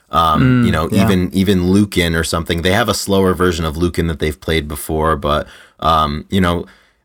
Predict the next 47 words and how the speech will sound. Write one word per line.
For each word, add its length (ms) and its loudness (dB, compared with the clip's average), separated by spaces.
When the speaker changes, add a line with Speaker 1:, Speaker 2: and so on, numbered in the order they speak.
Speaker 1:
I, 140 2
I 160 0
always 220 0
think 120 0
it's 120 -2
interesting, 560 0
you 100 0
know, 160 2
musicians' 500 0
abilities 420 0
to 100 -8
recreate 600 0
these 240 -6
really 240 -2
loud, 360 2
expansive 600 -4
electric 400 -2
songs 440 -2
into 180 -4
something 380 -4
that's, 320 -8
you 80 -2
know, 120 -2
a 60 -2
little 220 -4
different 360 -4
when 120 -4
they 100 -2
bring 320 -4
out 160 -6
the 100 -6
acoustic 440 -8
guitars. 500 -2
And, 160 -8
and 80 -2
I 60 0
think 180 -2
obviously 380 -2
these 160 -4
guys 260 0
would 80 -8
be 140 -2
able 160 -6
to 100 -14
do 240 -4
it. 180 -8
But, 240 -6